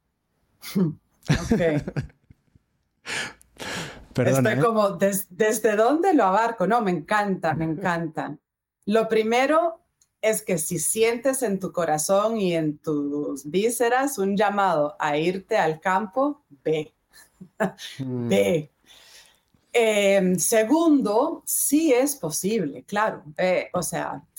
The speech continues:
Speaker 1: cada persona es, es diferente, el camino va a ser, ¿no? Es muy individual, muy personal, pero de posible es posible. De hecho,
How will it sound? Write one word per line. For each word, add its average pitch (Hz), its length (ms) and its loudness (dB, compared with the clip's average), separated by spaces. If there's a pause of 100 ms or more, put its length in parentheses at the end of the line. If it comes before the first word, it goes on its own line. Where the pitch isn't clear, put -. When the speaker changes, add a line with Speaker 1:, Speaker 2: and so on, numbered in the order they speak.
(560)
Speaker 1:
cada 214 280 0
persona 202 500 -2
es, - 220 -6
es - 220 -8
diferente, 160 720 -2
el 147 140 -6
camino 160 420 -2
va 175 80 2
a 180 60 -4
ser, 170 300 -2
¿no? 196 140 -2
Es 220 60 -2
muy 175 220 -2
individual, 165 540 0
muy 185 100 -2
personal, 180 680 -4
pero 147 220 -4
de 147 120 -4
posible 175 600 -2
es 180 140 -2
posible. 160 600 -2
De 147 260 0
hecho, 196 360 -6